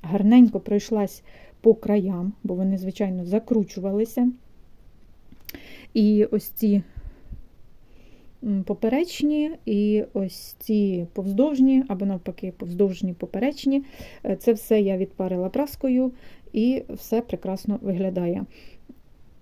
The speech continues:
І ніхто не здогадається, що це в'язане <laughs> просто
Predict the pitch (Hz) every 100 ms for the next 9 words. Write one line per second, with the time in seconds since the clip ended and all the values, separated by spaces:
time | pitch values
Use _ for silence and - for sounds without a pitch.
0 | - - - - - - - - - 220
1 | - 262 226 202 214 233 277 254 - -
2 | - 202 190 185 180 180 170 180 180 180
3 | - - - - - - 220 - - -